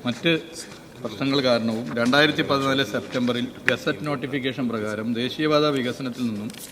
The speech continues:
ദേശീയപാത അതോറിറ്റി പിന്മാറുകയുണ്ടായി. തുടർന്ന് രണ്ടായിരത്തി പതിനാറിൽ എൽ ഡി എഫ് സർക്കാർ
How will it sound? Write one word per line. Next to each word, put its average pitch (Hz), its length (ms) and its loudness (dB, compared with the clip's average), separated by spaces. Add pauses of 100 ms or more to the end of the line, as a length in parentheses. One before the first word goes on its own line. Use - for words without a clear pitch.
(800)
ദേശീയപാത 160 540 4
അതോറിറ്റി 131 360 4
പിന്മാറുകയുണ്ടായി. 120 720 0 (280)
തുടർന്ന് 156 340 0
രണ്ടായിരത്തി 156 440 4
പതിനാറിൽ 151 460 4
എൽ 131 140 2
ഡി 151 80 4
എഫ് 143 160 -4
സർക്കാർ 131 320 0